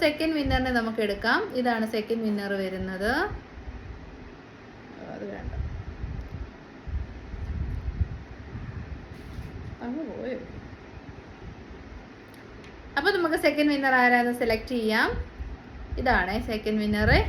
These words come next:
അയ്യോ, സെക്കൻഡ് വിന്നർ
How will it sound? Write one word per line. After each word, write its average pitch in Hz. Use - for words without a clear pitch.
അയ്യോ, 220
സെക്കൻഡ് 277
വിന്നർ 247